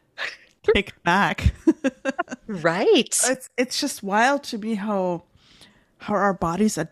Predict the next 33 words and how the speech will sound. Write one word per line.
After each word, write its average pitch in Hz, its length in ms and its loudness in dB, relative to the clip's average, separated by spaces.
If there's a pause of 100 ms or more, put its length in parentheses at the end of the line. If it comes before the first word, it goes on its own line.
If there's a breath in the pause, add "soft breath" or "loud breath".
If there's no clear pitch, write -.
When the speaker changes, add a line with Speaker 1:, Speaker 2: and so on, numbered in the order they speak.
Speaker 1:
adapt 175 460 -2
to - 80 -8
these 156 220 -6
deficits. - 540 -8
I - 40 -14
mean, 156 200 -8
our 160 200 -8
body 156 320 -8
is - 80 -12
smart, - 500 -8 (180)
obviously, 151 640 -8 (520 loud breath)
but, 170 340 -8
um, 156 380 -10 (460)
yeah, 180 360 -4
and 156 120 -6
how 170 180 -4
it 170 100 -6
affects - 640 -12
everything 160 600 -10 (400)
around 165 420 -2
us - 400 -10
and 165 120 -12
how 165 100 -8
we 160 160 -6
interact 156 440 -6
with 165 140 -16
the 147 80 -14
environment. 156 720 -8
It's - 160 -14
just - 340 -20
mind-blowing. 151 760 -10 (360)
Speaker 2:
It 180 140 -2
is. 185 280 -2